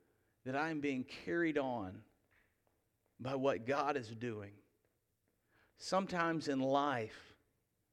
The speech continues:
that is gonna be where we're at. Life is gonna be tough. We're gonna be tired. We're gonna be worn out. And we have to have something to sustain us that food cannot do.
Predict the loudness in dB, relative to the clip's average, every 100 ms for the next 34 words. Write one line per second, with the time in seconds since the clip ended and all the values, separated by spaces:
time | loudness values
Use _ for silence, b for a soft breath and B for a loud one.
0 | _ _ _ _ 0 2 2 2 0 4
1 | 4 6 4 0 0 -2 -4 -4 -6 -8
2 | -14 -20 _ _ _ _ _ _ _ _
3 | _ _ _ 4 6 6 4 0 4 4
4 | 2 -2 -2 -4 4 6 6 -2 -20 -20
5 | _ _ _ _ _ _ 4 6 6 2
6 | 0 -4 -6 2 8 8 8 4 0 -2
7 | 0 0 -2 -2 2 4 4 2 -2 -2
8 | -4 -12 -20 _ _ _ _ _ _ _
9 | _ _ _ 0 2 2 0 -2 -2 -4
10 | -4 -6 -6 -2 -2 -2 -4 -4 -8 -8
11 | -6 -8 -6 -2 0 0 -4 -8 -14 -20
12 | -20 _ _ _ _ _ _ _ _ _
13 | -4 -2 -2 4 6 6 4 -4 -4 -2
14 | -4 -8 -10